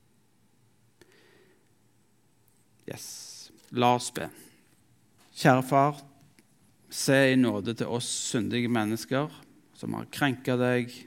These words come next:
med tanker, ord og gjerninger. Ha tålmodighet med oss, og tilgi oss alle våre synder. Og så takker meg, takker vi deg for at vi skal få komme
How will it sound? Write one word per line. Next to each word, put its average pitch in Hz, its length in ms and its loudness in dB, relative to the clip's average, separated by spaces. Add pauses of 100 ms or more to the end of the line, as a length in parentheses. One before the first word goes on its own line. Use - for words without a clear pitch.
(760)
med - 160 -20
tanker, 127 560 0 (560)
ord 120 400 -6 (320)
og 110 160 -6
gjerninger. 95 520 -10 (2750)
Ha 135 160 4
tålmodighet 127 720 0
med 135 300 -2
oss, - 340 -16
og - 160 -20
tilgi 135 480 2
oss 135 240 -10
alle 113 240 0
våre 113 240 -8
synder. - 540 -12 (1040)
Og 120 80 -18
så 131 160 -4
takker 135 400 0
meg, 135 300 2 (260)
takker 123 240 -4
vi 120 160 -2
deg 131 160 0
for 127 140 -6
at 117 100 -12
vi 117 80 -6
skal - 220 -12
få - 100 -16
komme 113 540 -4